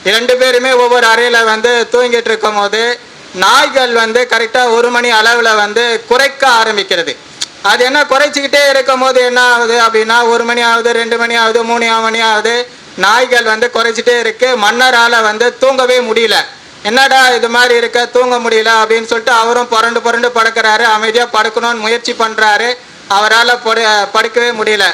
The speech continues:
"சரி, நம்மளால தூங்க முடியல, புத்தர் வந்து தூங்குறாரா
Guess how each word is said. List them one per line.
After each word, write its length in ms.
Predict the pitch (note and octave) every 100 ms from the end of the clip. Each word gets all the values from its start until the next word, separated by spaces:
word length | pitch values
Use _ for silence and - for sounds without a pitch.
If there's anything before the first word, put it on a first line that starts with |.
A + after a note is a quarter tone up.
| -
"சரி, 240 | A#3+ B3
நம்மளால 600 | A#3 G#3+ A3+ A#3+ A#3+ A#3+
தூங்க 360 | B3 B3+ A#3+ A3+
முடியல, 200 | G#3 G3+ G3+ C#3+ - - - -
புத்தர் 480 | B3+ - D4+ B3 - -
வந்து 600 | A3+ B3 B3+ A#3+ A3+ A3
தூங்குறாரா 760 | C4 B3+ B3 A3 G#3+ A3+ F#3